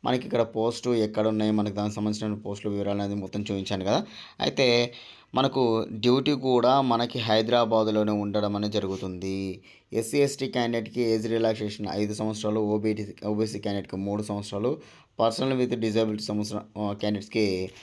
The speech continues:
అంటే హ్యాండిక్యాప్డ్కి పది సంవత్సరాలు అన్నటువంటి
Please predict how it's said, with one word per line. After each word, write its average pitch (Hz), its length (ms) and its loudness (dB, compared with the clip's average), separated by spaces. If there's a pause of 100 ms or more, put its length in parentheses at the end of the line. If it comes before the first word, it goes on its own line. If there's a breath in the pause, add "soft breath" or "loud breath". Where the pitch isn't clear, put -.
(200 loud breath)
అంటే 110 220 4
హ్యాండిక్యాప్డ్కి 107 1000 0 (160)
పది 107 200 2
సంవత్సరాలు 117 520 2
అన్నటువంటి 101 720 -4